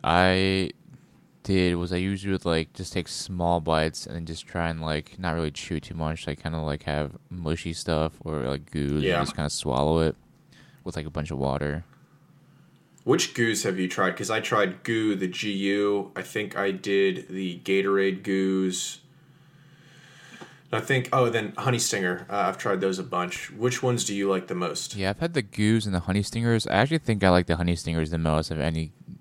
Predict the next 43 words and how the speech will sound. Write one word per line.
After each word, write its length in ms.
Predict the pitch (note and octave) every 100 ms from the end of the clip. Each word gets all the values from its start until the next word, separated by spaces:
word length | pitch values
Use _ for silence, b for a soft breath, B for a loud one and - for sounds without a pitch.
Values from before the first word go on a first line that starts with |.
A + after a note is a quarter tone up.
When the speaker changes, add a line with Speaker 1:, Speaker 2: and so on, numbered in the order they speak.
| _ -
Speaker 1:
goo 340 | E2+ E2+ D#2+
that 180 | D#2 C#2+
I've 260 | A#1+ D#2 F#2
done, 420 | D#2 D2+ D#2 D#2 -
or 140 | F#2+
just 200 | G#2 A2+
in 100 | F#2+
general. 320 | D#2+ D#2 D#2
I 20 |
like, 200 | D2 D#2+
like, 180 | D#2 D#2
Honey 220 | - D#2+
Stinger 260 | D2+ C#2+ D2
products. 680 | - C2 C2+ C#2 - - - _ b b b b b b b -
Speaker 2:
Yeah. 160 | F#2+ - - _ _ - - - - - - - -
Speaker 1:
Uh, 400 | D#2+ D#2 D#2 E2
Speaker 2:
I 60 | A#2+
think 180 | A#2
definitely 380 | F#2+ A2+ A2+ G2
biased 340 | F#2+ G2 F#2+ -
with 120 | F2+
Honey 200 | F#2+ F#2
Stinger 400 | - F#2 F2+ F2+
because 420 | F2+ F2+ F#2+ F2+
of, 300 | F2+ F2 - B B B B B
they 120 | A#2 B2
helped 240 | B2+ B2+
us 140 | A#2
out. 380 | A2+ G#2+ A2 - -
Uh, 560 | G#2 G2+ F#2+ F#2 F#2
for 200 | F2+ -
those 220 | G2+ G#2 G2
of 60 |
you 60 | G2
that 120 | G2
have 80 | F#2+
been 80 | F#2
around 260 | F2+ F#2
for 120 | -
the 100 | F#2+
last 340 | F#2+ F#2+ F#2+ -
three 200 | G2+ F#2+
years, 500 | F#2+ F#2+ F#2 -